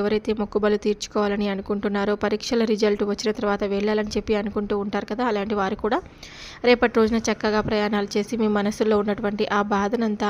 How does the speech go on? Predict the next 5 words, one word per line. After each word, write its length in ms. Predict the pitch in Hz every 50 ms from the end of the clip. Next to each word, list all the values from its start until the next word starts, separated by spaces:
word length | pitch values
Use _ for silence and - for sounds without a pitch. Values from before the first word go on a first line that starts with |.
| 202 202
ఆనందాన్ని 500 | 202 208 220 220 220 220 208 202 208 214 214 - - - - - - - - - - - 226 226
భగవంతుడి 420 | 220 226 240 247 240 254 220 220 220
దగ్గర 200 | 208 220 220 214 -
పంచుకుంటారు. 600 | 208 196 202 - - - 208 208 220 208 202 214 202 214 233
మరి 180 | 240 233 208